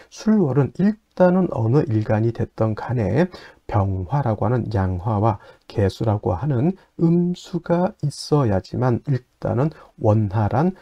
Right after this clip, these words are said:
사주 배합이 될 수 있다라고 보시면 되겠습니다. 물론 일간에 따라서 개수를 쓰지 않고 임수를 쓰는 것들도 있습니다. 어떤 것이 있을까요?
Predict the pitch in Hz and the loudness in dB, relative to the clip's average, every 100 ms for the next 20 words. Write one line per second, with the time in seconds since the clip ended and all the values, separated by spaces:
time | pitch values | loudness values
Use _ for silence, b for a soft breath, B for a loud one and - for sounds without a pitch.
0 | B - - 110 - - 147 156 - 104 | B -16 -4 -4 -4 -4 -4 -4 -4 -2
1 | 98 151 - 104 - - - - - 113 | -2 -4 -2 -4 -4 -10 -10 -14 -6 -4
2 | 98 92 - 151 156 B B - 110 120 | -2 -2 0 -2 -2 B B -4 -4 0
3 | 113 113 117 107 - 110 101 110 185 190 | -2 -2 -2 -2 -2 -2 0 2 2 2
4 | B B 139 139 151 180 202 208 - 143 | B B 0 2 2 2 0 -2 0 0
5 | 117 - 151 - - 117 110 135 127 - | 0 0 0 0 -2 -2 0 -2 -4 -6
6 | - 104 107 165 165 B B 170 180 190 | -2 -2 0 -2 -2 B B 2 4 2
7 | - 180 175 156 160 160 - - 120 113 | 0 -2 -2 -2 -2 -2 -6 -4 -2 2
8 | 165 - 170 - 185 165 165 - - 143 | 0 0 -6 -2 0 0 -2 -4 -2 -2
9 | 127 117 - - 113 127 | -2 -2 -6 -6 -2 -2